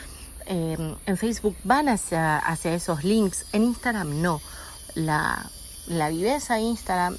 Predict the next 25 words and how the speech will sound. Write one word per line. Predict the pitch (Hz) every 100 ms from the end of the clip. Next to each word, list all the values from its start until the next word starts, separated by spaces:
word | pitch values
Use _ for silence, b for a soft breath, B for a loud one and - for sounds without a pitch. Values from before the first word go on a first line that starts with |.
| - 190
es | 185
que | - 190
la | 180
gente | - 190 202
se | - 190
quede | - 208 214
dentro | 180 190 185 190 185
de | 165
esa | 175 175
aplicación | - 156 151 - 170 -
y | 202
no | 220 262
se | - 254
mueva | 202 196 180
de |
ahí. | 156 151 - B B B -
Fíjense | 190 196 190 214
que | 202
inclusive | 226 170 160 - 185
si | 180
quieren | 165 185 185
entrar | 165 185 190
a |
una | 185 165
página, | 196 - 185 175 185